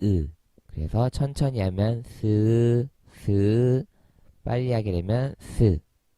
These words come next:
스가 돼서 이 글자의 발음 스가 됩니다. 그러면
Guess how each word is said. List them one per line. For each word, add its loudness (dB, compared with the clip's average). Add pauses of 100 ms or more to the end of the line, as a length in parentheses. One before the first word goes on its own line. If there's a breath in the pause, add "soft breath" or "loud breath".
(100)
스가 -2
돼서 -2 (500)
이 -10
글자의 -4
발음 -4
스가 0
됩니다. -6 (1200)
그러면 0